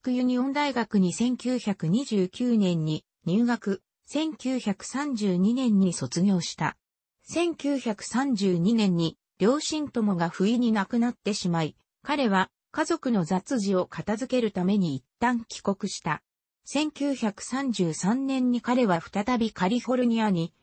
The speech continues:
戻ると、ロマリンダ大学の医療伝道者カレッジに入学、千九百三十七年六月に同大学を卒業した。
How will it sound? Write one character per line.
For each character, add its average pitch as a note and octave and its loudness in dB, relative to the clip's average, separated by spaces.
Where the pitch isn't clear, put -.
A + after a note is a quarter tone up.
戻 F3+ 2
る A3 0
と、 F#3 0
ロ F3 4
マ B3+ 4
リ D4+ -2
ン D4 -4
ダ C4+ -2
大 C#4+ 0
学 A3 0
の F3 2
医 D#3 2
療 C4 4
伝 C#4 0
道 C4+ 0
者 B3 0
カ B3+ -4
レ A3+ 0
ッ G3+ -8
ジ F3 -2
に D#3+ -2
入 F#3+ 2
学、 A#3+ -2
千 D#4 -4
九 C4 -4
百 - -4
三 C4+ -4
十 G3 2
七 E3+ 2
年 G3 2
六 D#3+ -2
月 F#3+ -2
に F3 -2
同 A#3+ 4
大 D4+ 0
学 A#3 0
を C#3 0
卒 C3+ -4
業 F#3+ 4
し - -8
た。 - -4